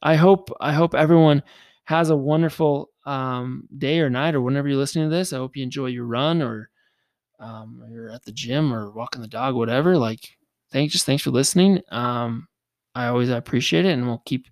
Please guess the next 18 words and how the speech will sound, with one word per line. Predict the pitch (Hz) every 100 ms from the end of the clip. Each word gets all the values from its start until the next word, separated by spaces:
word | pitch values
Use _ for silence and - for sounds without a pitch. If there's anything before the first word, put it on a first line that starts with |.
| - - - -
trying | 151
to | 131
bring | 139
some | 127 127
value. | 123 135 160
I'm | 147
gonna | 131 135
get | 127 131 -
a |
few | - 135
guests | 139 131 139
lined | 143 139 135
up | 151 160 _
and | 127 127 123 123 -
kinda | 143 123
iron | 135 139
out | 135 139 -
my | 131 131 143 160